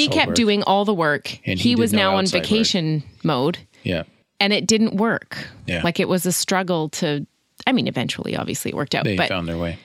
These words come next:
Speaker 2: Yeah.
Speaker 1: So if you have a major transition in life coming up,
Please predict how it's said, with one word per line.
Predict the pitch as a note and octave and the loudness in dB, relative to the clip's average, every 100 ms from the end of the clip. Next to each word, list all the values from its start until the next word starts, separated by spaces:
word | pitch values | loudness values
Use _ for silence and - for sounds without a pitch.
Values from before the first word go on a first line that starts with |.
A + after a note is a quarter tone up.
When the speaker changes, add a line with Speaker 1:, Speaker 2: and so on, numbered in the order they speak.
| _ | _
Speaker 2:
Yeah. | A#3+ G#3+ C3+ D#3 - _ - | 0 2 0 -4 -10 _ -6
Speaker 1:
So | C#3+ | -2
if | A#2+ | 0
you | D3+ | 2
have | C3+ F#3 | 2 2
a | E3 | 4
major | C3 C3+ B2+ | 4 2 2
transition | - A#2+ A2 B2 B2 G#2 | 2 2 2 2 2 0
in | |
life | G2 F#2+ | 0 -2
coming | - F#2 F2 | -2 -2 -2
up, | E2 | -4